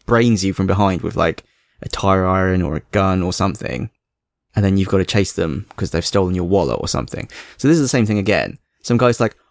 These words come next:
"Oh, my motorcycle's broken. Can you help me?" And you go over there to take a look, and someone just, like, whacks you with something, steals your wallet, and then you have to do a parkour chase. But this time, the guy goes, "Whoop," and, like, jumps over this kind of, like, railing,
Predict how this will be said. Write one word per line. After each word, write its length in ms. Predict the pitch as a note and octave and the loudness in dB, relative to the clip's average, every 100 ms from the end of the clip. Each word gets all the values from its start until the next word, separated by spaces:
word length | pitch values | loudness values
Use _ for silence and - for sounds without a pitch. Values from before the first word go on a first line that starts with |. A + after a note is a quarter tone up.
| - | 0
"Oh, 140 | D3+ | 2
my 100 | D3 | 4
motorcycle's 580 | C#3 E3+ D#3 B2 A2+ G#2 | 4 2 0 -2 0 -2
broken. 340 | - A#2 - | 0 0 0
Can 140 | A2 C3+ | 2 4
you 100 | C3 | 4
help 200 | C#3+ G#2 | 4 2
me?" 180 | F#2+ | 0
And 120 | F#2 A2 | 2 2
you 60 | |
go 120 | A2 | 4
over 100 | C#3 | 2
there 140 | A#2+ G2+ | 2 0
to 60 | |
take 200 | - G#2 | 0 -2
a 40 | G#2+ | 0
look, 280 | F#2+ C2+ - | 0 -2 -2
and 120 | G2+ | 0
someone 300 | A2+ A2 G#2+ | 2 4 4
just, 160 | G#2 G2+ | 2 0
like, 220 | G2+ - _ | -2 -4 _
whacks 440 | G#2+ A2 A2+ - G2 | -6 -2 -2 -2 -6
you 100 | F#2+ | -4
with 120 | G2 | -4
something, 520 | F#2+ D#2+ - B1 - - _ _ | -4 -4 -4 -4 -6 -10 _ _
steals 320 | - C#3+ C3 | -4 0 2
your 100 | A#2 | 4
wallet, 380 | A#2 A2+ - B1 - _ _ _ | 4 2 2 -2 -4 _ _ _
and 160 | G#2+ G2+ | 2 4
then 180 | G2+ G2+ | 4 4
you 60 | |
have 80 | G2+ | 2
to 80 | - | 2
do 80 | G#2 | 0
a 40 | |
parkour 420 | - G2+ F#2 G2 F#2 | 2 0 2 2 0
chase. 460 | - D#2+ - - - _ _ _ _ _ | -2 -4 -6 -12 -16 _ _ _ _ _
But 120 | G#2+ | 0
this 140 | A2 E3+ | 2 2
time, 260 | A#2+ F#2+ | 2 0
the 80 | F#2+ | 0
guy 240 | G2 A2+ A2 | 0 2 2
goes, 220 | G#2 F#2+ | 2 2
"Whoop," 180 | F#3 G#3+ | 2 2
and, 100 | - | 0
like, 160 | A#2 - | -4 -2
jumps 220 | C#3+ C3+ | -2 0
over 220 | B2 A2 G#2+ | 0 2 2
this 420 | G#2+ G2+ - - - | 4 2 -2 -8 -4
kind 200 | A#2 G#2+ | 0 0
of, 100 | G#2 | 2
like, 200 | G#2 - | 0 0
railing, 580 | G#2+ A2+ G2 B1 C#2 | 0 2 2 0 -4